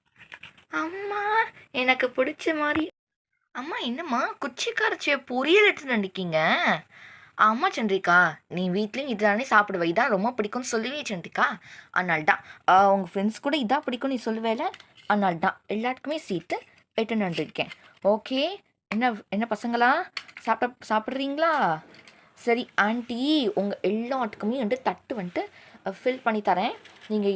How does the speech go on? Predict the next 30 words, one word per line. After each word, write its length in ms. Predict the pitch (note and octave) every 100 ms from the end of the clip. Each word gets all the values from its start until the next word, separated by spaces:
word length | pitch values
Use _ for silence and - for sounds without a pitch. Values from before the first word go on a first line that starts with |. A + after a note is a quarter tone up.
| G3+
எல்லாருமே 500 | C4 F4 C#4+ G3 A#3 G#4+ - - -
அழகா 340 | G3 A3 A3+ E4 -
எடுத்து 200 | - -
சா-, 100 | - -
அ, 20 | G3+
சாப்பிடுவீங்களாமா. 760 | A3+ A3 A3 G#3 F#3 E3+ D#3 D3+ -
அதுக்கப்புறம் 540 | G3+ G#3+ F#3 - E4+ A#4 - - -
இதை 120 | B3 B3
பத்தி 200 | E4 F#4 G#4
நம்ம 160 | A3 F#3+
டிஸ்கஸ் 300 | G#3 B3+ -
பண்ணுவோமாமா. 640 | G3+ F3+ E3 D#3 D3 D3 - - - - B3+
எல்லாரும் 280 | C4+ D4+
வந்து 160 | C#4+ C4+
உட்காருவீங்களா 520 | C4 C#4 C4+ C4+ C4 B3+
அப்படி 220 | - C4 B3+
அழகா? 340 | A#3+ B3 A#3+ D4+ - -
வாங்க, 180 | C4+ C4 C4
வாங்க. 220 | B3+ C#4 D4+ _ _ _ C4
ஆமா, 260 | B3+ B3 A#3+ C#4+ A#4+ D4
அது 180 | A#3 C#4+
சரி 160 | A4+ A#4 C#4
பாப்போம், 320 | C#4+ F4+ D4
உன் 160 | A3 A#3
பேர் 280 | B3 D#4 D5
என்னதுமா? 460 | F#4 G#3+ F3+ E3 D3+ A3 - - - - _ _ _ - D#4+
என் 120 | D#4
பேர் 140 | A#4+ F#4 A#3
ஜோயா 340 | C#4+ G4+ C#5+ D5
ஆண்டி. 320 | F4 C#4 C4+